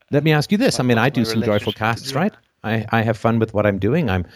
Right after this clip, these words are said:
Speaker 1: passionately committed to, <laughs> or should be committed to what I'm doing. Um,
Speaker 2: Yes.
Speaker 1: when you hear me enjoying myself in a podcast, what's your emotional experience of that?
Speaker 2: Yeah, it's fun.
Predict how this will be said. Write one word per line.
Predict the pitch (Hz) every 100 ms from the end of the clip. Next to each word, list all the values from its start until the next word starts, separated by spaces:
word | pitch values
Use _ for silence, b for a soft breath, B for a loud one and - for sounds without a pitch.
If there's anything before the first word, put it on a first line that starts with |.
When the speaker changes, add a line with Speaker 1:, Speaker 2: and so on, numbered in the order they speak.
| B B B B B
Speaker 1:
passionately | 107 113 - 123 113
committed | 107 104 120 139 117
to, | 135 - B 508 453 415 - -
<laughs> | -
or | 104
should | - 113
be | 117
committed | 113 117 135 - -
to |
what | 139 120
I'm | 120
doing. | 123 127 - B B B B B
Um, | 110 110 107
Speaker 2:
Yes. | 104 95 - _ _ _ _ -
Speaker 1:
when | 131 131
you | 127 127
hear | 117 143 123
me | 123 135 123 120 117 113 117 - - -
enjoying | 120 123 120 120 113 113 107 101 104
myself | 107 104 - 113 113 104 - - - _ _ _ _ _ _ _ _ -
in | 117 110
a |
podcast, | 104 190 185 127 95 -
what's | 113
your | 120
emotional | 110 101 98
experience | 95 107 95
of | 92
that? | 90 98 _ _ _ _ _ _ _ _ _ _ _ _ _ -
Speaker 2:
Yeah, | - 107 104 104 123 _ _
it's | -
fun. | - 120